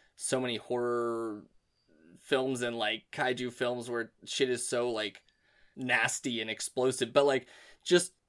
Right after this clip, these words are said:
them taking little tests and, and realizing, like, there's radiation in the soil and the well water isn't,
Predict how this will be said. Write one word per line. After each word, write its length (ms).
them 420
taking 400
little 220
tests 380
and, 220
and 300
realizing, 500
like, 400
there's 380
radiation 680
in 120
the 80
soil 640
and 140
the 60
well 380
water 460
isn't, 420